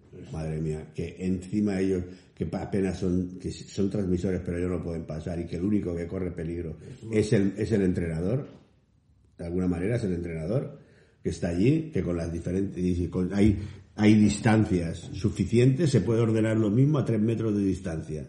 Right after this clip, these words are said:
Speaker 1: Sí.
Speaker 2: Pero bueno.
Speaker 1: Otros dos que se están deshaciendo, ¿qué es que afectará a la canti-, la continuidad de los jugadores? Porque
Speaker 2: Eso,
Speaker 1: es que, mira,
Speaker 2: eso,
Speaker 1: lo
Speaker 2: eso,
Speaker 1: dejo.
Speaker 2: eso no lo puedo entender, que se tenga que deshacer un club por esto. Eso es,
Speaker 1: No, no, un equipo,
Speaker 2: es,
Speaker 1: un
Speaker 2: es una
Speaker 1: equipo.
Speaker 2: situa-,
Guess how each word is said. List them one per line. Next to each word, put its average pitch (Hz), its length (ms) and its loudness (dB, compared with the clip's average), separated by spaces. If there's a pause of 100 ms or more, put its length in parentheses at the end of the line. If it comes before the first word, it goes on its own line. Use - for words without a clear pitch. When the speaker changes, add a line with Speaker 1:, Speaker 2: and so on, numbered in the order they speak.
Speaker 1:
Sí. 107 140 -10 (640)
Speaker 2:
Pero 92 240 -2
bueno. 113 300 -2 (140)
Speaker 1:
Otros 113 260 -2
dos - 360 8 (200)
que 104 80 -14
se - 80 -12
están 117 200 -8
deshaciendo, 131 640 -4 (460)
¿qué 135 80 -4
es 131 100 2
que 160 160 -4
afectará 123 640 -4
a 117 80 -10
la 113 160 -8
canti-, 113 360 -8
la 113 100 -8
continuidad 113 320 -6
de 107 80 -8
los 101 80 -12
jugadores? 110 380 -6
Porque - 200 -6
Speaker 2:
Eso, 127 80 2
Speaker 1:
es 127 60 0
que, 123 200 0
mira, - 440 -4
Speaker 2:
eso, - 200 -2
Speaker 1:
lo - 60 0
Speaker 2:
eso, 110 180 2
Speaker 1:
dejo. 107 540 2
Speaker 2:
eso 98 180 -4
no 104 80 0
lo 90 140 0
puedo 82 140 -4
entender, 78 640 -4 (100)
que - 80 -10
se - 140 -14
tenga 87 220 -2
que 85 60 -4
deshacer 82 360 -4
un 76 120 -2
club 78 240 -4
por 73 160 -8
esto. 90 220 -6
Eso 98 300 -6
es, - 100 -10
Speaker 1:
No, 170 80 0
no, 135 240 -2 (140)
un 156 80 -2
equipo, 131 140 2
Speaker 2:
es, 127 80 2
Speaker 1:
un 131 140 4
Speaker 2:
es 120 120 2
una 110 120 6
Speaker 1:
equipo. 104 140 0
Speaker 2:
situa-, 101 320 -2